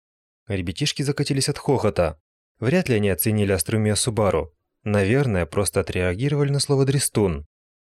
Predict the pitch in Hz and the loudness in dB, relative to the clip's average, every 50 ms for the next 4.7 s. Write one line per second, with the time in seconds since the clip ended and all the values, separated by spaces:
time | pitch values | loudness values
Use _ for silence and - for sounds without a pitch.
0 | _ _ _ _ - 101 120 151 135 120 104 92 85 87 95 101 95 95 90 87 | _ _ _ _ -4 -2 0 0 0 2 2 0 0 2 0 0 2 2 0 0
1 | 98 123 123 117 107 - - 110 - - - 131 - - 117 117 117 113 104 113 | 0 0 0 0 -2 -4 -4 -4 -4 -2 -4 -4 -4 -2 -2 0 0 0 -2 -2
2 | - - 135 143 131 110 - - 85 85 87 80 87 90 95 92 90 85 92 95 | -2 0 0 0 0 0 -2 -4 -4 -4 -4 -4 -2 0 0 0 0 0 -2 -2
3 | 92 92 87 - 123 139 131 - 101 - - - 117 139 - 147 139 131 147 135 | -2 -2 -4 -2 -2 -4 -2 -4 -4 -4 -4 -4 -4 -4 -4 -2 -2 -2 0 0
4 | 160 156 135 107 95 95 92 87 85 80 71 - - | 2 2 2 2 2 2 2 2 2 0 -2 -4 -10